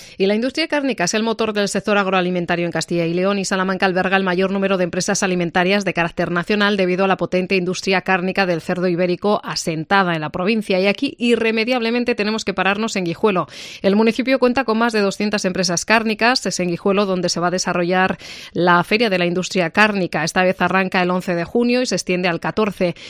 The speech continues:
Cuenta con nueve mil metros de espacio expositivo y ciento veinte expositores que van a acercar al visitante y profesional más de mil marcas nacionales e internacionales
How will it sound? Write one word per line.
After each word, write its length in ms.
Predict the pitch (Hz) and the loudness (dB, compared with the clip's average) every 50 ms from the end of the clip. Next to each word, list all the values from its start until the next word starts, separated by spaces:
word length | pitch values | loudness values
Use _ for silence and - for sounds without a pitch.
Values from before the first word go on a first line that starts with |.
| - - - | -18 -8 0
Cuenta 320 | - 208 220 214 247 254 | 2 2 4 4 2 2
con 180 | 247 254 247 247 | 2 2 2 2
nueve 260 | 233 226 214 202 202 | 2 2 2 2 2
mil 160 | 202 220 220 | 0 0 0
metros 280 | 214 208 202 208 202 180 | 0 0 0 0 0 0
de 80 | 196 180 | -2 -2
espacio 300 | - - 190 - - 180 | -2 -2 -4 -2 -2 -4
expositivo 580 | - - 185 165 190 196 - 262 254 262 262 | -4 -2 -4 -4 -2 -2 0 0 0 0 0
y 40 | 262 | 0
ciento 340 | - - 208 214 208 208 196 | 0 -2 -2 0 0 0 2
veinte 240 | 190 196 196 - 190 | 2 2 0 0 -2
expositores 600 | - - 196 185 - 190 - 190 185 190 208 - | -2 -2 -4 -2 -2 0 0 0 0 0 0 -2
que 100 | - 185 | -2 -2
van 100 | 170 170 | 0 0
a 40 | 175 | -2
acercar 340 | 175 - 190 185 - 185 190 | 0 -2 -2 0 0 0 2
al 100 | 185 175 | 2 0
visitante 500 | 175 170 - 180 175 - 190 190 185 208 | 0 -2 -2 -2 0 0 0 2 2 0
y 60 | 190 | 0
profesional 640 | - 190 190 - - 175 - 196 185 190 190 202 202 | 0 0 -2 0 0 -2 0 0 0 2 2 2 2
más 240 | 190 196 196 190 - | 2 2 2 2 2
de 100 | 196 185 | 0 2
mil 240 | 202 226 240 226 208 | 2 2 2 2 2
marcas 360 | 196 196 196 - 208 202 - | 2 0 0 0 0 0 0
nacionales 360 | 202 190 - 196 185 185 190 185 190 196 - | 0 -2 0 -2 0 0 0 0 0 0 0
e 40 | 196 | -2
internacionales 840 | 185 180 202 196 208 233 220 - 196 185 185 185 202 226 - - | -2 0 0 0 0 0 0 0 0 0 2 2 2 0 0 -4